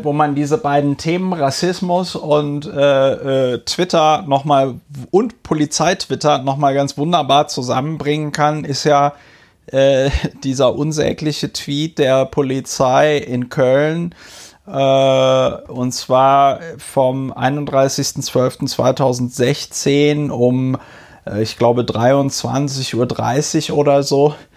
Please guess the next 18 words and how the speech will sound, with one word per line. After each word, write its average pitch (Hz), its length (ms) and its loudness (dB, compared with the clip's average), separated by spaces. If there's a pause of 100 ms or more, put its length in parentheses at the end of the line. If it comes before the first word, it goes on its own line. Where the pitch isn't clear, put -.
(320)
wo 127 100 0
sie 147 220 0
dann 131 200 2
so 143 120 4
ein 135 80 -4
Foto 180 420 2
getwittert 156 640 2
haben 147 280 0
mit 147 140 -2
der 139 140 2
Sch-, 127 260 -6
mit 135 240 -4
dieser, 131 380 2
mit 123 240 -2
dieser, 131 360 2
mit 120 160 -2
diesem, 127 420 -4 (840)
äh, - 40 -10